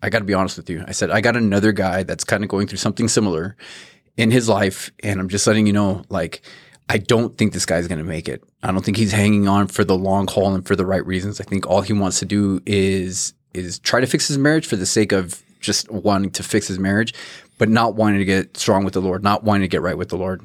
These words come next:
And, and I told him straight up, like, "Look, dude, if you, if you do what I tell you to do, like,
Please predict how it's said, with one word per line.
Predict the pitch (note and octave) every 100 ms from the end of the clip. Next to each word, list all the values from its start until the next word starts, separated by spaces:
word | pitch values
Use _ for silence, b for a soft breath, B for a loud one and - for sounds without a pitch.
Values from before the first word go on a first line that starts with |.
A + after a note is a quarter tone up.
| G2+
And, | G#2 F#2 E2+ -
and | G2
I | F2+
told | F2+ A#2 A#2
him |
straight | - A2+
up, | G#2+
like, | F#2+
"Look, | G#2+ G2
dude, | F#2+ F#2+ B B B B _ _ -
if | - A2+
you, | G#2+ G2+ -
if | G#2 G#2+
you |
do | F#2+ F#2 B2
what | D3 D#3+
I | D3+
tell | D3+
you | C#3
to | B2
do, | A#2 G2 F#2 -
like, | A2 G#2+